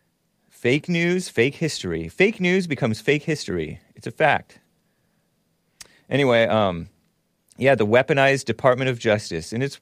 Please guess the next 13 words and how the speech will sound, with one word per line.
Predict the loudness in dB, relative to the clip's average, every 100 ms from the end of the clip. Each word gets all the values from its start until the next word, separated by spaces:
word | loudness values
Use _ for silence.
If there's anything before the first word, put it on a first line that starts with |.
| 0
probably | 2 4 2
worse | 4 2 0 -6 -16 _ _ _ _ _ _
or | 0 4
as | 4 2
bad | 2 2 2
now | 0 0 -2 -6 -8 -4
as | 0
ever, | 0 0 -4 -6 _ -8
or | -4
worse | -2 -2 -2
now | -4 -4
than | -4 -4
ever. | -4 -6